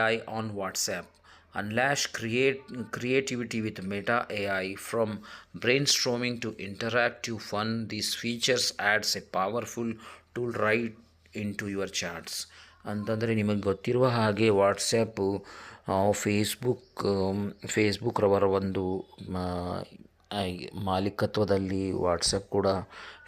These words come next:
Facebook ಮಾರ್ಕ್ ಜಕರ್ಬರ್ಗ್ ಅವ್ರದ್ದಾಗಿದೆ. So, ಆ, ಆ ಕಂಪ್ನಿ ಹೆಸರು Meta ಎ ಐ, Artificial Intelligence on WhatsApp.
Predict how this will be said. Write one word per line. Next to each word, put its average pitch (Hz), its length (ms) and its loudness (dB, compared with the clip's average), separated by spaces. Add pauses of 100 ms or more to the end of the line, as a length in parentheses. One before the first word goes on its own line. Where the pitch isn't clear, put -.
Facebook 101 680 -2
ಮಾರ್ಕ್ 95 380 0 (100)
ಜಕರ್ಬರ್ಗ್ 101 720 2 (200)
ಅವ್ರದ್ದಾಗಿದೆ. 92 800 0 (420)
So, 131 320 2 (160)
ಆ, 90 320 2 (200)
ಆ 101 100 -2
ಕಂಪ್ನಿ 107 440 0
ಹೆಸರು 117 320 2
Meta 110 640 2
ಎ 101 160 2
ಐ, 90 180 0
Artificial 107 840 0
Intelligence 98 720 -4
on 101 260 -4
WhatsApp. 85 500 -6